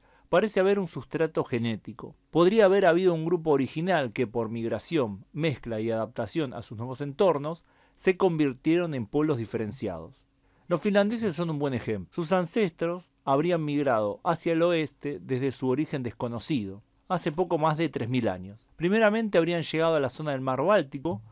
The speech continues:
y unos cientos de años después migrarían hacia el actual sur de Finlandia.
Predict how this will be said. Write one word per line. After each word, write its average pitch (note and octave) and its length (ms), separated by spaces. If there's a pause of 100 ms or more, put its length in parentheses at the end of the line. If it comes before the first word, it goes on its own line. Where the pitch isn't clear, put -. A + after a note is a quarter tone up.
(260)
y E3+ 60
unos G#3+ 200
cientos E3+ 320
de C3 80
años C3+ 220
después E3 500
migrarían D3 840 (140)
hacia B2+ 320
el A#2+ 100
actual C#3 400
sur C3+ 260
de B2 80
Finlandia. F#2 600